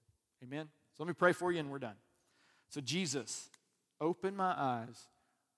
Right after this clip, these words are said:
to the blind spots, Lord. Open my eyes to the place where, um, what's on the inside doesn't line up with what's on the outside. And Lord, because of your great love and your mercy and your compassion and your kindness for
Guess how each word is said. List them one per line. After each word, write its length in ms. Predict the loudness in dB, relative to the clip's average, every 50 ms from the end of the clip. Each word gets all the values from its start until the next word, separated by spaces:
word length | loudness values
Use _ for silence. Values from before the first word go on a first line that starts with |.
| _ _ _ _
to 80 | -10 -8
the 100 | -8 -6
blind 340 | -2 0 0 0 0 -4 -8
spots, 420 | -12 -14 -14 -14 -14 -14 -16 -16 -16
Lord. 200 | -14 -14 -16 -20 _ _ _ _ _ _ _ _ _ _ _ _ _ _ _ _ -8 -8
Open 220 | -4 -2 0 2
my 320 | 4 4 4 6 6 4
eyes 120 | 4 2 0
to 80 | -4 -8
the 100 | -10 -8
place 400 | -4 -2 0 0 0 -2 -4 -8
where, 340 | -8 -6 -6 -6 -6 -8 -12 _ _ _ _ _ _ _ _ _
um, 220 | -12 -10 -10 -12 -10 -6
what's 220 | -6 -6 -4 -6 -8
on 80 | -8
the 120 | -6 -4 -6
inside 440 | -6 -6 -8 -8 -6 -6 -6 -6
doesn't 280 | -8 -8 -8 -8 -10 -16 _ _ _ _ _ -2
line 260 | 0 0 0 0 0
up 160 | -2 -4 -4
with 120 | -6 -6
what's 220 | -4 -6 -6 -6 -10
on 80 | -14
the 80 | -14 -14
outside. 320 | -14 -14 -16 -18 -20 -20 -20 -20 -20 _ _ _ _ -12
And 120 | -10 -6
Lord, 200 | -4 -2 -4 -4 -6 -12 _ _ _ _ _ _
because 300 | -12 -6 -4 -2 -2 -2
of 120 | -2 -4
your 100 | -4 -8
great 280 | -8 -4 -4 -4 -2 -2
love 320 | -2 -2 0 0 -2 -4
and 80 | -6 -12
your 80 | -14 -12
mercy 380 | -10 -8 -8 -8 -8 -10 -12 -14
and 100 | -16 -16
your 100 | -18 -20 _
compassion 640 | -20 -18 -8 -2 0 0 0 0 -2 -10 -14 -16 -16
and 100 | -16 -18
your 100 | -20 -18 _ -10
kindness 380 | -10 -10 -10 -10 -14 -18 -20
for 80 | -20